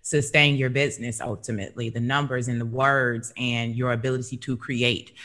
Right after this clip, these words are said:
And so while Tiffany's expertise is numbers, my expertise is words. And I always say, you know, good words matter. In fact, great words matter.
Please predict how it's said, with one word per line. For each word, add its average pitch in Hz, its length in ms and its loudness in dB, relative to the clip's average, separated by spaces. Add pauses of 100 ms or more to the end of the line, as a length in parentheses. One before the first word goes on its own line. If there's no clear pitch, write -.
(300)
And 123 160 4
so 127 180 4
while 123 240 4
Tiffany's 139 920 0
expertise 131 720 -2
is 127 220 -6
numbers, 131 520 2
my 127 240 2
expertise 127 680 -4
is 113 160 -6
words. 120 360 2
And 120 120 -2
I 117 120 2
always 117 460 2
say, 120 240 2
you 120 220 -4
know, 110 180 -2
good 139 320 2
words 120 380 2
matter. 110 320 0
In 113 180 -12
fact, 113 340 -2
great 135 300 2
words 120 340 -4
matter. 113 420 0